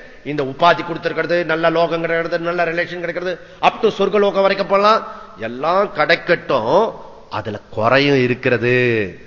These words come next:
அப்படின்னு கண்டுபிடிக்கிறவன் விவேகி.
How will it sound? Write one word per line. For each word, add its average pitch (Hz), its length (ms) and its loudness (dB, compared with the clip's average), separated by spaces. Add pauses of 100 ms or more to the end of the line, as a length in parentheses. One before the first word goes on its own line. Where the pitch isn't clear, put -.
(400)
அப்படின்னு 135 840 0
கண்டுபிடிக்கிறவன் 139 920 -2
விவேகி. 127 880 0